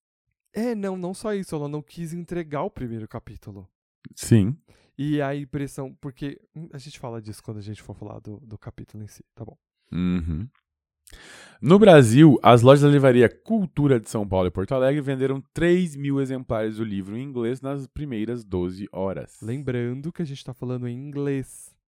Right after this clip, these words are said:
Speaker 1: tá? Não tamo
Speaker 2: Exato.
Speaker 1: falando da, do livro traduzido.
Speaker 2: Na Cultura do Shopping Vila Lobos, em São Paulo, que tinha mil exemplares importados no estoque,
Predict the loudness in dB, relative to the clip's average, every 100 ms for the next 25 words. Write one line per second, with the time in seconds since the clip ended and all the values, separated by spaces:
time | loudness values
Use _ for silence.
0 | _ -12 -10 -10 -10 -8 -8 -6 -4 -4
1 | -4 -8 -8 -8 -10 -10 -14 -14 -10 -8
2 | -8 -10 -12 -10 -10 -12 -14 -18 _ _
3 | _ _ 8 10 12 10 12 12 12 12
4 | 12 10 10 6 2 0 0 -2 -6 -8
5 | -6 0 2 2 0 -8 -12 -8 -6 -6
6 | -2 0 0 -2 -4 -2 -2 -6 -8 -8
7 | -6 -8 -10 -12 -6 -4 -6